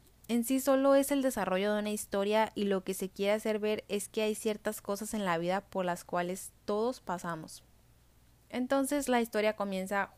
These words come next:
justo cuando la niña entra a primero de secundaria y su tía le regala un diario donde ella empieza a escribir todo lo que le pasa en sus días. Se enamora por primera vez, descubre lo que es perder a una amiga y el niño que le gusta le rompe el corazón.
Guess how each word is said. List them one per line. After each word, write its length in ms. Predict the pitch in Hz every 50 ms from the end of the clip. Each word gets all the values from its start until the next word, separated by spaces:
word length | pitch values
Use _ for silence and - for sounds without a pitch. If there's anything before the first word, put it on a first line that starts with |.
| - -
justo 280 | 226 226 - - 262
cuando 440 | 240 - 226 214 202 190 185 175 - -
la 160 | - 180 180
niña 460 | 185 196 208 214 214 214 208 202 -
entra 340 | - 180 180 180 - 190 190
a 200 | - - 185 180
primero 320 | - 175 165 160 165 170 170
de 80 | 180
secundaria 580 | - 202 - - 208 202 202 196 190 196 196 214 - - - - - - _ - -
y 80 | 233 220
su 100 | 240 220
tía 200 | - 226 220 220
le 120 | 233 233
regala 360 | 220 214 202 190 185 190 190
un 120 | 196 196 196
diario 460 | 196 190 185 180 180 185 185 - - -
donde 340 | 185 185 185 180 175 170
ella 160 | 170 170 180 185
empieza 280 | 185 185 - 185 190
a 40 | 196
escribir 360 | - - 190 175 170 175 175
todo 240 | - - - 190 190
lo 160 | 196 196 190
que 140 | - - 175
le 100 | 165 160
pasa 460 | - _ - 170 180 - 185 185 - -
en 200 | - 180 175 175
sus 240 | - 165 165 160 165
días. 360 | - - - - - - - _ _ - _ _ _ _ - - - - - - -
Se 140 | - - 247
enamora 400 | 226 202 196 185 180 180 170 -
por 160 | - 175 170
primera 360 | - 165 165 160 160 160 156
vez, 360 | 160 175 190 196 202 202 - -
descubre 580 | - 185 190 190 - - - - 220 208 226
lo 200 | 226 220 208 202
que 160 | - 190 175 175
es 100 | - -
perder 320 | - 190 185 180 180 175
a 60 | 175
una 140 | 175 175 170
amiga 440 | 165 170 185 202 202 208 214 226 - - - - - - - -
y 100 | - 233
el 120 | 233 226 226
niño 260 | 233 240 247 254 247
que 100 | - 233
le 120 | 208 196
gusta 320 | 190 190 208 - - 226 214
le 100 | 202 190
rompe 280 | 175 175 170 175 -
el 80 | 175 175
corazón. 480 | - - 165 170 185 - - - 185